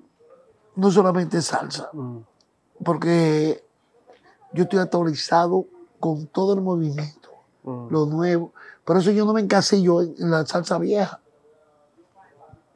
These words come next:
Speaker 1: Yo mezclo. Yo soy un albañil de la salsa.
Speaker 2: Mm.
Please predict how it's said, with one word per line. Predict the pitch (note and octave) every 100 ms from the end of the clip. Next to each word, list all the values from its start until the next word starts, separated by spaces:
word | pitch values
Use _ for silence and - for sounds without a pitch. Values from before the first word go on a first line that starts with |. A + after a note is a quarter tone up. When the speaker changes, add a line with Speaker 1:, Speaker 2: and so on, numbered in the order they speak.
| _ _ _ _ - - - - _ D#3
Speaker 1:
Yo | D#3+
mezclo. | D3+ D#3 - - - - _ _ _ _ -
Yo | D#3
soy | - G3
un | F#3
albañil | F#3 E3 D3+ D#3+ F#3+ G3+ E3+ D3+
de | D#3+
la | E3+ D#3+
salsa. | - - D3+ - -
Speaker 2:
Mm. | C3